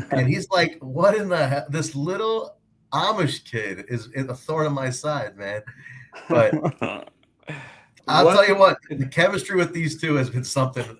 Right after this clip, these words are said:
Speaker 1: unbelievable. I don't know what it is. Something about these two fighting each other just brings out the best in everyone involved. Even Perch.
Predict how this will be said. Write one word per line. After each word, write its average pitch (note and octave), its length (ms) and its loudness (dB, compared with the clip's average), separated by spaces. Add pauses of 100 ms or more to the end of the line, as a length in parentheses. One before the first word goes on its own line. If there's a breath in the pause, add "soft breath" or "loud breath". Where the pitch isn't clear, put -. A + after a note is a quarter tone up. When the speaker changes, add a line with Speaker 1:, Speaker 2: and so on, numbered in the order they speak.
(120)
Speaker 1:
unbelievable. G#2+ 680 -2
I A#2+ 120 2
don't C#3+ 100 2
know C#3 140 0
what C#3 160 0
it C#3 80 -2
is. C3+ 280 -4 (640 soft breath)
Something D#3 440 0
about C3+ 360 0
these C3+ 240 -4
two C3+ 160 -2
fighting C3 400 0
each C#3+ 220 -4
other C#3 280 -4
just - 280 -12 (960)
brings C3 320 0
out B2 200 -2
the A#2 60 -6
best A#2 380 -4
in G2 120 -20
everyone A2+ 560 -4 (140)
involved. F#2+ 460 -14
Even F3 180 -2
Perch. - 480 -10